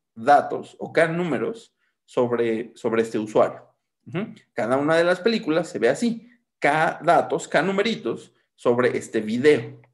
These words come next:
Ujú. Entonces piensen que aquí están todos los usuarios acomodados horizontalmente,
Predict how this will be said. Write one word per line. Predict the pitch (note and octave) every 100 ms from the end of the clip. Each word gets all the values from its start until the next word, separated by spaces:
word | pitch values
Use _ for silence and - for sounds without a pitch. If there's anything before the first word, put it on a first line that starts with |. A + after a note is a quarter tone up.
| _ _ _ _ _
Ujú. | B2 C#3+ G3+ - - _ _ _
Entonces | - G#2+ A#2 G#2+
piensen | A#2+ B2 C3 A#2+ -
que | -
aquí | G#2+ A#2+
están | A2+ B2 A2+ A#2
todos | - G3 E3 D#3 - - _
los | - A2+ A#2
usuarios | B2 D3 D3 C#3+ C#3+ - _ _
acomodados | - - A2 A#2 C3 C3+ B2+
horizontalmente, | A2 G#2+ G#2+ C3 D3+ G3+ G#3 A3 A#3+ -